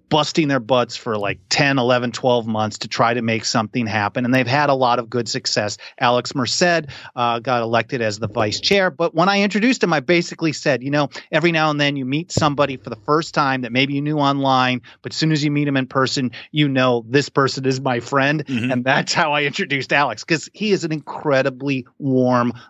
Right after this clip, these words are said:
Speaker 1: loving human being. And I think he's a good face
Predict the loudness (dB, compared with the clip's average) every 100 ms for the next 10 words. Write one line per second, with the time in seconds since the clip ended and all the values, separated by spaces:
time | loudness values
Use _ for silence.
0 | -2 4 4 2 -2 -4 -2 0 -2 2
1 | 2 2 0 -8 0 0 2 0 0 -2
2 | -2 -2 2 2 0 0 2 2